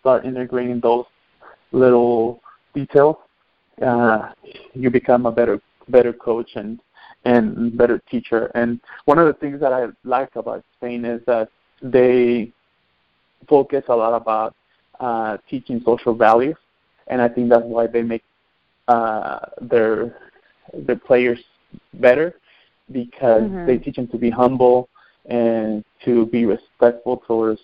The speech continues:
Speaker 1: players, refs, crowd, and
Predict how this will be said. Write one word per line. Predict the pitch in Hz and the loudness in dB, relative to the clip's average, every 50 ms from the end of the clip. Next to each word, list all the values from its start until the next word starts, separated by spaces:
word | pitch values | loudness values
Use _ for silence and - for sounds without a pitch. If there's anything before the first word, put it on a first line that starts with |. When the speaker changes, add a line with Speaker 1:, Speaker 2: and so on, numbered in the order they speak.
| _ _ _ _ _ _ _ _ _ _ _ _ _ _ _ _ _ | _ _ _ _ _ _ _ _ _ _ _ _ _ _ _ _ _
Speaker 1:
players, | - 143 131 131 131 127 127 123 120 120 127 123 123 _ _ _ _ _ _ _ _ - | 2 4 4 4 4 2 0 -2 -4 -4 -6 -10 -14 _ _ _ _ _ _ _ _ -2
refs, | 131 127 127 120 123 120 120 _ _ _ _ _ _ _ _ _ _ _ _ _ | 0 2 2 0 -2 -4 -8 _ _ _ _ _ _ _ _ _ _ _ _ _
crowd, | - 131 123 123 123 123 120 120 120 127 127 _ _ _ _ _ _ _ _ - | -6 -2 -2 0 0 -2 -2 -4 -4 -8 -14 _ _ _ _ _ _ _ _ -14
and | 120 123 123 120 117 117 113 | -10 -8 -6 -6 -4 -6 -6